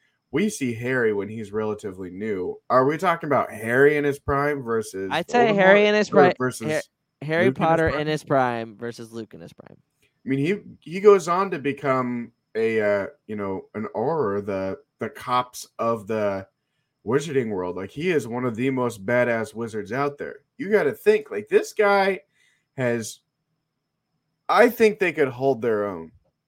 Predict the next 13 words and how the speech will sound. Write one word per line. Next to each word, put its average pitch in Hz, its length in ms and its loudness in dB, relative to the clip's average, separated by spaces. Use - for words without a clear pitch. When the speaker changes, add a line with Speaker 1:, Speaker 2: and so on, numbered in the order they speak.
Speaker 1:
And 123 220 -4
I 180 60 0
Speaker 2:
Okay. 190 100 -6
Speaker 1:
think 202 200 0
that 190 140 -4
there's 151 220 -6
enough 131 640 -2
things 127 640 -4
that 104 320 -6
Harry 113 300 -4
could 107 380 -8
do 90 400 -14
to 101 520 -8